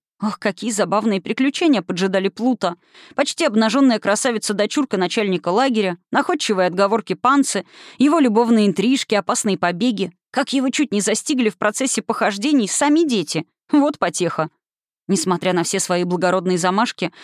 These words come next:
няня оставалась бойкой деревенской кумушкой.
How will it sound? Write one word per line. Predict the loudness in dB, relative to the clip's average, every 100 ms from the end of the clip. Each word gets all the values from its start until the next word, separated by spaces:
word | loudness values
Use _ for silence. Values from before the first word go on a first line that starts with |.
| -20 0
няня | 4 6 4
оставалась | 2 0 2 2 0
бойкой | 0 2 2 0
деревенской | -2 0 2 2 0 -2
кумушкой. | -2 0 0 0 -6 -12 -16